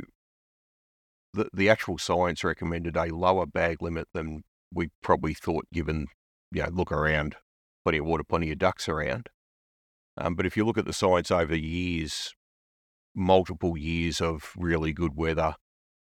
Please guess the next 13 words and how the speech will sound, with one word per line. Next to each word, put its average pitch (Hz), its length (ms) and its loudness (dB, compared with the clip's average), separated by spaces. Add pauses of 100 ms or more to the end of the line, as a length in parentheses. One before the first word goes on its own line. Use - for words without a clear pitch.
(140)
um, 78 280 -2
that 92 160 4
water 85 320 2
just - 280 -2
starting 85 380 4
to 78 120 -4
contract - 520 -4
a 85 60 0
bit, 76 300 -4 (640)
perfect 101 400 2
breeding 76 340 -2
conditions 76 540 -4
and, 76 280 -4